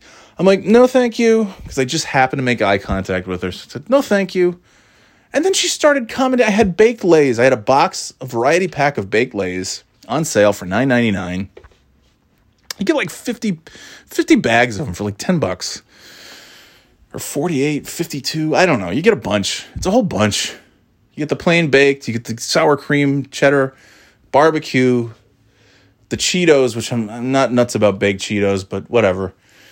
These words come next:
<sighs> They have to put in, you know, something that nobody likes, which is why all those variety packs of regular Lay's come with the red Dorito chips. Like, yeah, oh, oh, oh, that's the,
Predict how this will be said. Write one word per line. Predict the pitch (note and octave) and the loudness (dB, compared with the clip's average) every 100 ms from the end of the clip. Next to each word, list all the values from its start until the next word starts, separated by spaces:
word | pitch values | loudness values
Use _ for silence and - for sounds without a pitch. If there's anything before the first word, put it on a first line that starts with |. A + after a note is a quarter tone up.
| - _ _ _ | -20 _ _ _
<sighs> | - - - | -8 -6 -2
They | A2 | 0
have | A#2+ | 0
to | G#2+ | 0
put | - | 2
in, | A#2 A2 G2 | 2 0 -2
you | G#2+ | -2
know, | G2 | -2
something | F#2+ A#2 A2 G2 | 0 -2 0 -2
that | F#2+ | -2
nobody | F#2+ F#2+ F#2 | -4 -4 -4
likes, | F2+ F#2 - - - _ _ _ _ _ _ _ | -6 -8 -8 -14 -16 _ _ _ _ _ _ _
which | - G2 | -10 -6
is | G2 | 2
why | G#2+ G#2+ | 4 6
all | A2 | 4
those | G#2+ F#2+ | 2 -2
variety | F#2+ G#2 G#2 | 2 4 4
packs | F#2+ G2+ F#2+ - | 0 -2 -2 -4
of | F#2+ | -4
regular | G2+ G2+ G2 | 0 2 2
Lay's | F#2+ F#2+ F#2 | 0 -2 -4
come | - | -6
with | G2 | -6
the | F#2 | -4
red | F2+ F#2+ F#2 | -2 -2 -2
Dorito | F#2 F#2+ F#2 | -4 -2 -2
chips. | F2+ - F2+ - - - _ - | -4 -6 -8 -10 -14 -18 _ -16
Like, | F#2+ - | -12 -2
yeah, | A#2+ C#3 A2 G#2 | 2 4 2 0
oh, | B2 A2+ | -2 -4
oh, | B2+ B2+ C3+ G#2+ G2 | -2 2 2 2 0
oh, | A#2 D#3+ | 2 2
that's | A2+ A2 - | 4 2 0
the, | A2 G#2+ G#2 | -2 0 -2